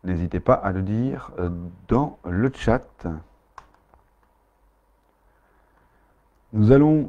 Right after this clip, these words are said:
comme pour le précédent live, attendre quelques petits instants,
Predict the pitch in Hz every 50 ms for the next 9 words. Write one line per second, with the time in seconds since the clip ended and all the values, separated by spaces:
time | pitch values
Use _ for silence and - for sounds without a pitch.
0 | 113 101 - 135 147 147 143 135 - 131 117 113 120 117 120 110 - - - -
1 | 117 - 123 110 110 113 117 120 120 117 104 98 98 101 - 120 117 117 110 95
2 | 95 95 92 - _ _ _ _ _ _ _ - - 95 95 90 - 113 98 -
3 | - 104 - - 110 107 110 123 123 - - 160 175 196 -